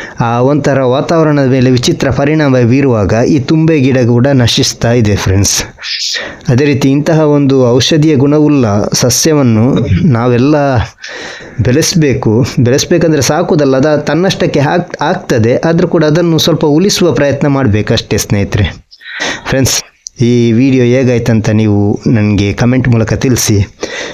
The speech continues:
ಅದೇ ರೀತಿ ಲೈಕ್ ಕೂಡ ಮಾಡಿ, ಇತರರಿಗೂ ಶೇರ್ ಮಾಡಿ. ಅಂದ್ರೆ ಇಂಥ ಔಷಧಿ ಗಿಡಗಳು ನಾವು ಉಳಿಸ್ಬೇಕು, ಬೆಳೆಸ್ಬೇಕು ಅಂ-,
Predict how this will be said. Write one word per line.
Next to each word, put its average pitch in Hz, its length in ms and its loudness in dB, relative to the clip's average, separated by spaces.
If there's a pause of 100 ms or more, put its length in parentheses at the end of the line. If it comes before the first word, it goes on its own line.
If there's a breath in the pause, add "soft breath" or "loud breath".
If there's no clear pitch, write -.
(160 loud breath)
ಅದೇ 113 180 0
ರೀತಿ 120 400 0
ಲೈಕ್ 113 280 -2
ಕೂಡ 165 140 0
ಮಾಡಿ, 123 420 2 (300 loud breath)
ಇತರರಿಗೂ 151 500 0
ಶೇರ್ 127 420 0
ಮಾಡಿ. 110 300 0 (800 loud breath)
ಅಂದ್ರೆ 117 220 0
ಇಂಥ 123 200 0 (120)
ಔಷಧಿ 131 420 2
ಗಿಡಗಳು 120 580 2
ನಾವು 120 520 0
ಉಳಿಸ್ಬೇಕು, 135 680 0
ಬೆಳೆಸ್ಬೇಕು 123 720 0
ಅಂ-, 117 220 2